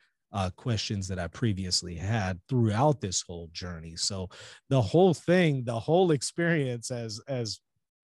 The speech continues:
bad as some parts were and hard as they were on me, they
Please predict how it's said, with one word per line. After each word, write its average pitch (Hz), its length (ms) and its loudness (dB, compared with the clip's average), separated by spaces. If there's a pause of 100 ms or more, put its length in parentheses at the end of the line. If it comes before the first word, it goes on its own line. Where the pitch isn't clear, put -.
(140)
bad 135 380 2
as 113 140 0
some 127 240 -4 (120)
parts 131 400 -4
were 123 380 -2
and 98 140 -6 (200)
hard 156 300 4
as 101 240 -6 (360)
they 110 100 -8
were 127 340 0
on 101 300 -8
me, 92 200 -12 (460)
they 113 140 -4